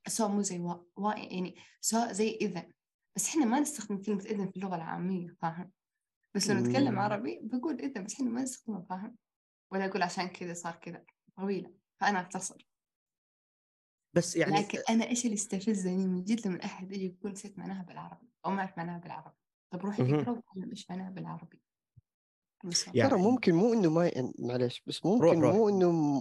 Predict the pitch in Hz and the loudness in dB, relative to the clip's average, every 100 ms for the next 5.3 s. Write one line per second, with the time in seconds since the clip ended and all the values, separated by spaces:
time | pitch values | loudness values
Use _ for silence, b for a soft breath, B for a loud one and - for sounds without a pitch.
0 | - - - 139 208 180 160 - 143 156 | -2 -8 -2 2 2 2 0 0 2 2
1 | 139 135 - 165 - 151 160 160 B B | 0 -2 -4 -2 2 2 2 0 B B
2 | B B B - 139 143 - - 135 135 | B B B 0 4 6 6 2 0 2
3 | 131 113 117 139 139 127 135 127 120 120 | 0 0 0 4 2 2 0 0 0 -2
4 | 120 _ - 156 135 - 135 - - - | -4 _ 2 4 4 4 2 0 -4 -2
5 | 143 147 208 | 2 4 2